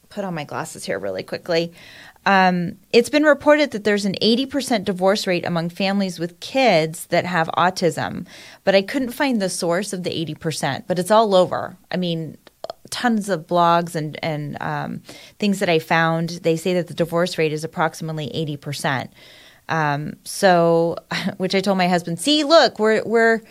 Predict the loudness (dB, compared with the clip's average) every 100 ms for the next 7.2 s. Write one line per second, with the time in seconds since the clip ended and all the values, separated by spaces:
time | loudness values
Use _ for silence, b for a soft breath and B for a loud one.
0 | B B 2 4 6 4 6 4 4 0
1 | -2 0 0 -2 0 0 0 0 -2 -2
2 | 0 2 0 0 0 2 -2 0 2 4
3 | 2 -8 B B B B -2 0 0 0
4 | 0 2 4 4 2 2 4 4 4 2
5 | 2 2 4 8 8 8 4 0 4 6
6 | 4 2 -4 B B B B 4 6 6
7 | 4 2